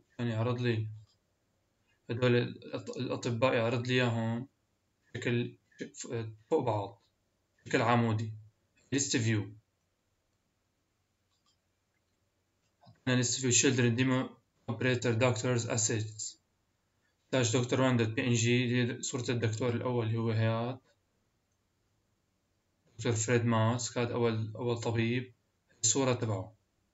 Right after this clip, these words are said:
مساره موجود هون assets slash doctor one dot P N G. اسمه دكتور فريد ماسك،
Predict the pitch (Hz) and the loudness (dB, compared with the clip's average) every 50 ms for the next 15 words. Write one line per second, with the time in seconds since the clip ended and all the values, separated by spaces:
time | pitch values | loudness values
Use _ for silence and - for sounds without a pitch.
0 | _ _ _ _ _ _ _ _ _ _ _ _ _ _ - 120 110 - 139 139 | _ _ _ _ _ _ _ _ _ _ _ _ _ _ -10 -4 0 2 4 4
1 | 135 131 123 123 120 117 117 117 113 123 120 117 117 117 117 113 110 110 113 110 | 6 6 4 4 4 2 2 0 0 0 0 0 0 0 0 2 2 0 0 0
2 | - 123 117 - - 123 123 120 - - - - 123 120 117 113 117 123 123 120 | -2 -2 -2 0 0 0 -2 -2 -2 -4 -4 -2 -2 0 0 0 0 -2 -4 -4
3 | - 123 123 127 131 131 120 117 110 110 - 120 113 110 107 104 101 98 101 - | -4 -2 0 0 0 0 -2 -4 -4 -6 -6 -4 -2 -2 0 -2 -2 -6 -10 -16
4 | _ _ _ _ _ _ _ _ _ _ _ _ _ _ _ _ _ _ _ _ | _ _ _ _ _ _ _ _ _ _ _ _ _ _ _ _ _ _ _ _
5 | _ _ _ _ _ _ _ _ - - - - 131 123 120 127 123 123 139 117 | _ _ _ _ _ _ _ _ -18 -8 -4 0 2 2 2 2 2 0 0 0
6 | 107 123 127 120 117 117 117 117 117 123 135 131 - - - - | 2 4 4 4 4 4 4 4 4 4 2 0 -2 -4 -6 -10